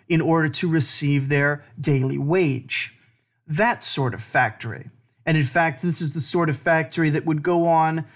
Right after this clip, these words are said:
pretty much everywhere until the modern era.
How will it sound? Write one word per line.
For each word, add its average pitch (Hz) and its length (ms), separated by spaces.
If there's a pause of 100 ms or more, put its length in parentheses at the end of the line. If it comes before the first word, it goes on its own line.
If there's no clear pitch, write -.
(260)
pretty 269 220
much 220 420
everywhere 139 800 (180)
until 165 440
the 170 100
modern 117 560
era. 156 400